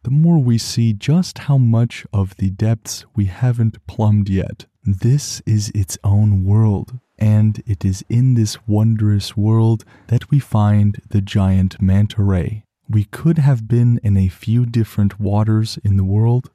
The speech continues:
but for the most part, they are found worldwide in tropical, subtropical, and temperate bodies of water. In general, they prefer that which is warmer.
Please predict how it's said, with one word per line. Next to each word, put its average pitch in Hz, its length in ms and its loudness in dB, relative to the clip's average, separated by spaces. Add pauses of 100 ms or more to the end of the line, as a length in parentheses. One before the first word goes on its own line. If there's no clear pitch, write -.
(160)
but 104 360 -2
for 101 300 -4
the 101 100 -2
most 113 440 0
part, 113 260 0 (220)
they 120 120 0
are 120 120 2
found 135 480 0 (100)
worldwide 117 960 0 (100)
in 95 280 -2
tropical, 104 760 -4
subtropical, 104 1160 -4 (120)
and 107 300 -2
temperate 127 560 -2
bodies 104 460 0
of 95 200 -4
water. 104 540 -2 (180)
In 101 220 2
general, 110 560 0
they 117 180 0
prefer 110 540 -2
that 107 380 -2
which 104 260 -2
is 101 260 -2
warmer. 131 640 0